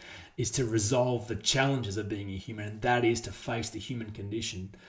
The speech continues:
that would, that would cause you to be disconnected from being a human. And if you're disconnected from being a human,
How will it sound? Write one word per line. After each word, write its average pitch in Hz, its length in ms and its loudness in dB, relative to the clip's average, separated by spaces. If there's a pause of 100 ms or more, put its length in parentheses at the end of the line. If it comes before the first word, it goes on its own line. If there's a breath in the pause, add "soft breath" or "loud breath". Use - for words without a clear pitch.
(260 loud breath)
that 113 260 -6
would, 107 220 -4 (160)
that 117 200 -6
would 117 100 -4
cause 120 380 4
you 117 80 -4
to 123 100 0
be 107 220 -4
disconnected 107 840 -4
from 104 160 -10
being 101 220 -2
a 95 40 -4
human. 98 360 -8
And 113 80 -6
if 107 140 -6
you're 104 100 -4
disconnected 123 640 0
from 107 100 -2
being 110 200 -4
a 104 40 -4
human, 151 440 2